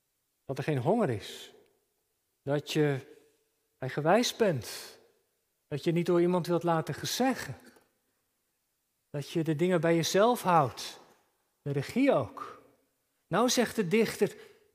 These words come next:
dat is nou mijn worsteling. Dat heeft in mijn leven het ontvangen van de woorden van God en het opmerken van de Heere zo in de weg gestaan. Want soms vertrouwen mensen je dat wel eens toe.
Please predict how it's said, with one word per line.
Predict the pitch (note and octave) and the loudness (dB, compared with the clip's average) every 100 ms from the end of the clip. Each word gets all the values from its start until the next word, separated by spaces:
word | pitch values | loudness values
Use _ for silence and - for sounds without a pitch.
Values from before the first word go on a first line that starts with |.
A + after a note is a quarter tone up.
| - | -4
dat | - C4 | 2 4
is | C4+ | 4
nou | B3 B3 | 4 4
mijn | A#3 A3 | 4 4
worsteling. | A#3 C#4+ - - F#3 D#3 - - - _ - | 4 2 0 2 2 2 -2 -20 -20 _ -4
Dat | G3 | 2
heeft | G#3 G#3 G#3 | 4 4 4
in | F#3+ | 4
mijn | G#3 B3+ B3 | 4 4 4
leven | A3+ A#3 A#3 - A#2+ - - _ _ _ _ _ _ _ _ _ _ _ _ _ _ | 4 4 2 -2 -8 -12 -20 _ _ _ _ _ _ _ _ _ _ _ _ _ _
het | D3+ | -6
ontvangen | D#3+ D#3 - G#3 A#3 | -4 -2 4 6 6
van | - G#3+ | 4 2
de | G3 | 2
woorden | G3 G#3+ G3 | 2 2 2
van | F#3 | -4
God | - G#3 - - - | -2 -2 -2 -6 -2
en | |
het | E3 E3 | 0 0
opmerken | A3+ A3+ A3 G#3 G3 | 0 2 2 0 -2
van | G#3 | -2
de | F#3 | 0
Heere | E3 F#3 E3 | 0 2 0
zo | D3 F3+ A3+ | 0 4 4
in | G3 F#3 | 4 2
de | E3+ | 2
weg | F#3 A#3+ - - | 2 0 -4 -12
gestaan. | - D3+ - E3+ C3 G#2+ - - - _ _ _ _ _ _ _ _ _ _ _ _ _ _ _ _ | -8 -6 0 2 2 -2 -14 -20 -20 _ _ _ _ _ _ _ _ _ _ _ _ _ _ _ _
Want | - - | -14 -8
soms | D3+ - - - - _ _ _ | -6 -8 -10 -18 -20 _ _ _
vertrouwen | - - E3+ E3 | -10 0 4 4
mensen | D#3 F3 - | 2 0 2
je | E3 | 2
dat | E3 | 2
wel | D#3 | -2
eens | C#3+ - | -4 -6
toe. | F3+ | -6